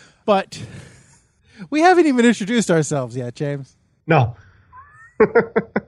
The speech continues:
Speaker 1: Maybe that's for the best, given how this podcast has gone so far. But, uh,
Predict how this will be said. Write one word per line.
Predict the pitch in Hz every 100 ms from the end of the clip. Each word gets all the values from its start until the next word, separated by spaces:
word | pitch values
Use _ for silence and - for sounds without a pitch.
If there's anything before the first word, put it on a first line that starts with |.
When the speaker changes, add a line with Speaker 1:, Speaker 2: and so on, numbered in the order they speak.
| - - -
Speaker 1:
Maybe | 202 311 320
that's | 285 247
for | -
the | 226 175
best, | 190 190 143 - -
given | 180 185
how | 175 175
this | 170 170
podcast | - 180 175 180 165 156
has | 170
gone | 151 170 175
so | - 143
far. | - 143 123
But, | 127 135 - 147
uh, | 135 135